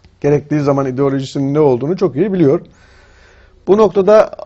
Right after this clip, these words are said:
işin içerisinde bir diğer argüman olan, e, milletvekili adaylarının kişilikleri, yapıları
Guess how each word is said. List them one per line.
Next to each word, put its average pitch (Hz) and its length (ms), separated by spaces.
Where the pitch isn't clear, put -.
işin 185 240
içerisinde 180 680
bir 220 360
diğer 202 180
argüman 180 440
olan, 170 380
e, 165 40
milletvekili 156 920
adaylarının 147 760
kişilikleri, 156 580
yapıları 180 720